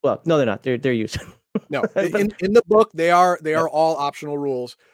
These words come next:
Speaker 2: for, for permanent physical damage due to injury, stuff like that, or e-, even, even temporary damage due to injury. That's all optional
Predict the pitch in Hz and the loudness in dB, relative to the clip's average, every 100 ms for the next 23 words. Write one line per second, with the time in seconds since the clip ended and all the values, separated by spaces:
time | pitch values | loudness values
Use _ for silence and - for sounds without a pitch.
0 | _ - 143 131 113 - 139 - 170 160 | _ -10 -6 -6 -8 -10 -10 -6 -4 -4
1 | 156 160 139 147 139 139 139 127 117 135 | -6 -6 -6 -6 -6 -6 -6 -10 -10 -10
2 | 123 127 127 127 123 - _ _ _ _ | -8 -10 -8 -8 -10 -14 _ _ _ _
3 | _ 131 120 120 - 117 113 - 127 127 | _ -12 -10 -10 -8 -8 -8 -8 -8 -8
4 | 147 147 170 165 160 160 156 143 165 160 | -10 -12 -8 -8 -8 -6 -6 -4 -6 -4
5 | 156 139 127 120 123 120 113 - 120 113 | -2 0 -2 -6 -8 -8 -14 -12 -12 -10
6 | 110 110 104 104 - _ _ - 117 - | -12 -10 -10 -10 -14 _ _ -12 -12 -10
7 | 139 139 143 117 110 - 101 76 | -2 0 0 -2 -6 -8 -16 -20